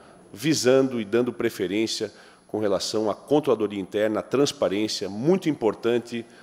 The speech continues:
no, na questão da gestão pública. Parabéns ao prefeito Mário e pela essa Casa Legislativa por ter tido a sensibilidade, como falei anteriormente. Gostaria também de registrar aqui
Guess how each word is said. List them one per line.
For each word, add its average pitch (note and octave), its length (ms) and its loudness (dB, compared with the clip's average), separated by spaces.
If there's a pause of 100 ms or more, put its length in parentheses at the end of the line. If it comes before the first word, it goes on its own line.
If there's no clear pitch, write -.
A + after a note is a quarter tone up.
(340)
no, A2 300 2
na G2+ 140 0
questão G#2+ 400 -2
da G#2+ 120 2
gestão G#2+ 380 -6
pública. D#2 460 -16 (120)
Parabéns F#2+ 500 0
ao G2 100 -2
prefeito F#2 480 -8
Mário G2+ 260 -2
e - 20 -4
pela C#3 180 -2
essa C3+ 140 -4
Casa A#2 220 0
Legislativa A2 520 -4
por A2+ 180 -12
ter G#2 160 -6
tido G#2+ 400 -10 (300)
a - 80 -2
sensibilidade, F#2+ 600 -4
como G2+ 160 -8
falei G2 280 -2
anteriormente. F2+ 800 -6 (960)
Gostaria A#2+ 360 4
também B2 460 2 (880)
de G2+ 180 -8
registrar G#2+ 720 2
aqui A2 380 -4